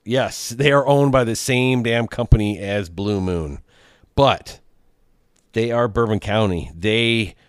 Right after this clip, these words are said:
showed us how to bourbon barrel age a beer and to do it right. And they still make a damn good beer, even though they are pasteurizing the crap out of it now. Next on the list is La Folie by New Belgium Brewing Company.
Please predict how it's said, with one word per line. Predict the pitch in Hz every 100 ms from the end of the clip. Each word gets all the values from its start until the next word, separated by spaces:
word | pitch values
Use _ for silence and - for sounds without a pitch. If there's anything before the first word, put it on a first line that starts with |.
| _ _
showed | - - 147 139 143 127
us | 127 123 - - _
how | - - 131 131
to | 123 113
bourbon | 90 110 110 117 107
barrel | 107 107 110
age | 101 98 85
a |
beer | 80 95 95
and | 92 104 95
to | -
do | 110 117 117
it | 110
right. | 85 90 95 90 - - - _ _ _ _ _ -
And | 104 107
they | 113
still | 113 - 143 143 131 113
make | 107 -
a | 98
damn | 95 95 107 104 104 104 101 -
good | 98 104 101 98 85
beer, | 104 98 95
even | 110 117
though | 123
they | 117 117
are | 107 123
pasteurizing | 107 - 90 - 85 85 82 82
the | 78
crap | - 90 80 -
out | 80
of | 71
it | -
now. | 78 71 - _ _ _ -
Next | 120 147 - -
on | 151
the | 127
list | 117 131 -
is | 110 101
La | 110 123
Folie | - 135 151 110 80 - - _ _ -
by | 98
New | 104 107
Belgium | 101 127 117 90
Brewing | 80 76
Company. | - 82 73 71